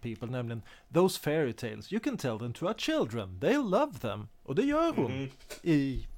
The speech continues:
Speaker 1: Curse of the Cat People.
Speaker 2: Precis.
Speaker 1: Eh,
Speaker 2: Ja,
Speaker 1: vilket
Speaker 2: då,
Speaker 1: inte
Speaker 2: då
Speaker 1: han
Speaker 2: lät
Speaker 1: gör,
Speaker 2: det.
Speaker 1: men, mm.
Speaker 2: Nej, nej, nej, precis. Eh, som sagt, ehm,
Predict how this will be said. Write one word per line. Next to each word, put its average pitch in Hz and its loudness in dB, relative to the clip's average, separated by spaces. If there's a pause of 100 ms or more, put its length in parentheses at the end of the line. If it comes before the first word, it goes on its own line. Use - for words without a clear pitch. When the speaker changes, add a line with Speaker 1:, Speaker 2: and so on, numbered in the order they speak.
(140)
Speaker 1:
Curse 127 -4
of 117 -8
the 117 -10
Cat 113 -12
People. 107 -16 (800)
Speaker 2:
Precis. 135 4
Speaker 1:
Eh, - -
Speaker 2:
Ja, 165 4
Speaker 1:
vilket 180 12
Speaker 2:
då, 190 12
Speaker 1:
inte 208 12
Speaker 2:
då 190 12
Speaker 1:
han 196 12
Speaker 2:
lät 214 10
Speaker 1:
gör, - 2
Speaker 2:
det. 139 2
Speaker 1:
men, 139 -6 (340)
mm. 131 -8
Speaker 2:
Nej, 139 6
nej, 175 8 (100)
nej, 214 10
precis. 220 2
Eh, 160 8
som 147 -2
sagt, 151 4
ehm, 156 6